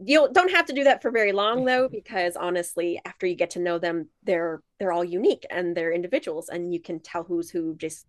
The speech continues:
Speaker 1: based off of the way they look or just their personality. Uh, but yes, they do have unique noses, which is just one more really cool thing about gorillas. And they don't have sort of this bridge,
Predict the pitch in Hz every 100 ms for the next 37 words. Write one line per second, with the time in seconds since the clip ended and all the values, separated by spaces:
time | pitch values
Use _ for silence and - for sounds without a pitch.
0 | _ 175 170 170 160 160 - _ _ _
1 | _ _ _ 175 180 160 202 320 247 208
2 | 190 - 160 - - 135 165 - - -
3 | _ _ _ _ 165 143 110 208 202 185
4 | - - 208 190 202 220 202 202 214 226
5 | 240 254 220 202 196 196 185 185 - 180
6 | 175 - - 175 - 170 - 180 190 185
7 | 175 165 165 165 165 - 160 - 151 160
8 | 160 - - 165 160 - 220 247 294 -
9 | 349 330 311 247 214 - 202 214 214 -